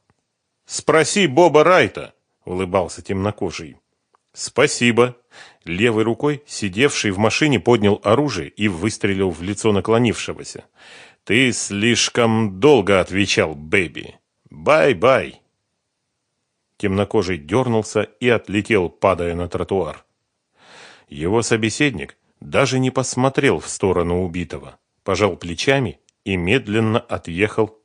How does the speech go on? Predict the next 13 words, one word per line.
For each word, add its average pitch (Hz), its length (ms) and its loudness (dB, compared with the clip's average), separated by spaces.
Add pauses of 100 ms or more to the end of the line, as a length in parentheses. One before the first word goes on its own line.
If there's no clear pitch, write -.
(180)
от 101 160 -6
магазина. 82 520 -10 (1000)
Заворачивая 117 880 0
за 104 240 2
угол, 82 480 -2
он 120 180 2
еще 117 420 -2
услышал 123 560 -2
крики 92 440 -4 (280)
выбежавшей 90 800 -4
из 82 140 -8
магазина 92 540 -2
женщины. 87 640 -2